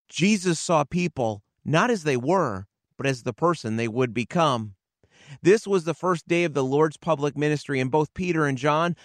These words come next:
would go on to become two of the closest disciples the Lord would have in ministry. Now, before we move on, I want everyone to be clear about what is happening at this point. The Lord at this time was establishing a relationship with these men.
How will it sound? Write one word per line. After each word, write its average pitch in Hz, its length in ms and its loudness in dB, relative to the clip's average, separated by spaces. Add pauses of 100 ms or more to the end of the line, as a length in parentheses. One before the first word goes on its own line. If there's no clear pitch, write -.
(120)
would 147 160 0
go 156 180 4
on 160 160 4
to 156 60 -2
become 147 400 -2
two 202 320 0
of 131 100 0
the 131 80 0
closest 156 500 0
disciples 139 560 -2
the 131 140 -2
Lord 135 320 2
would 117 140 -6
have 143 340 0
in 117 140 -2
ministry. 117 580 -4 (580)
Now, 185 140 0
before 190 380 0
we 202 100 2
move 180 240 2
on, 147 220 0
I 180 100 -2
want 214 280 0
everyone 160 420 -2
to 135 80 -6
be 123 140 -6
clear 175 280 -2
about 127 260 0
what 147 180 0
is 143 100 -10
happening 127 500 -2
at 120 140 -6
this 131 200 -4
point. 139 400 -4 (440)
The 165 120 4
Lord 185 380 2
at 165 240 -4
this 214 240 -2
time 127 320 -2
was 160 180 -2
establishing 180 760 -2
a 156 100 0
relationship 143 840 -2
with 127 160 -2
these 131 260 -2
men. 117 400 0